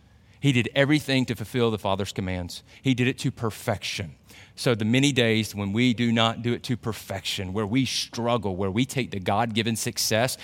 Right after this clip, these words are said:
and we make it about us, we can still trust in what Jesus did. He is the good judge. And so we see this judge fall short. And it reminds us in, in Luke six forty-six,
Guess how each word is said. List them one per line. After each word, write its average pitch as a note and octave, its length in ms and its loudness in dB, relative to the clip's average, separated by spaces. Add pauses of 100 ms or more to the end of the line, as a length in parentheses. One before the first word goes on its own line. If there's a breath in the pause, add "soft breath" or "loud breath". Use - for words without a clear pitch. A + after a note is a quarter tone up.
(140)
and A#2+ 120 4
we G#2 80 2
make A2+ 260 4
it B2 60 0
about A2+ 300 4
us, B2+ 360 2 (1000 soft breath)
we A#2+ 80 0
can G2+ 120 -6
still C3+ 280 0
trust - 300 -4
in G#2+ 80 0
what F#2+ 180 -2
Jesus F#2+ 420 -4
did. G2+ 320 -10 (180)
He C#3+ 240 4
is A2 160 0
the G2+ 200 -4 (140)
good D3+ 280 6
judge. G2 580 -6 (180 loud breath)
And C#3 80 2
so C3 120 2
we D3 140 4
see B2+ 240 4
this D3 320 4
judge B2 480 4 (240 loud breath)
fall C3+ 420 6 (100)
short. - 720 4 (600 soft breath)
And E3 100 6
it - 20 6
reminds E3 500 6
us - 220 0
in, B2 180 2
in D3+ 180 4
Luke F3 200 6
six - 320 2
forty-six, E3+ 680 4